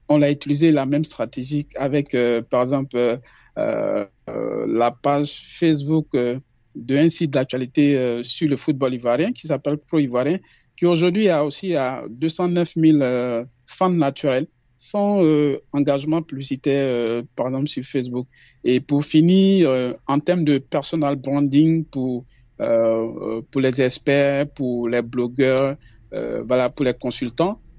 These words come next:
euh, moi je prends mon cas personnel sur LinkedIn, euh, avec la vision de l'inbound marketing. Je suis arrivé aujourd'hui à, à avoir plus de trente mille, euh, relations, euh, trente mille deux cents relations.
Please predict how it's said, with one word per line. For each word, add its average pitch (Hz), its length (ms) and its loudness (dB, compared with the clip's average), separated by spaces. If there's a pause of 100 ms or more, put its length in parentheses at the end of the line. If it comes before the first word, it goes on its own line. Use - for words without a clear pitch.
(100)
euh, 113 340 -4
moi 147 220 2
je 160 140 2
prends 185 300 0
mon 160 180 4
cas 151 220 0
personnel 147 560 -2
sur 151 200 -6
LinkedIn, 139 720 0 (400)
euh, 113 520 0 (260)
avec 165 340 -2
la 139 160 -2
vision 147 320 0
de 139 140 0
l'inbound 139 540 0
marketing. 143 720 -4
Je - 140 -8
suis 226 300 -8 (680)
arrivé 160 280 -2
aujourd'hui 165 420 0
à, 139 300 2 (380)
à 120 340 -4
avoir 190 260 0
plus 202 160 -8
de 165 160 4
trente 196 320 -2
mille, 170 260 0
euh, 123 720 0
relations, 131 720 -2
euh, 123 220 -6 (100)
trente 165 300 -2
mille 156 180 2
deux 147 180 2
cents 156 300 2
relations. 139 600 0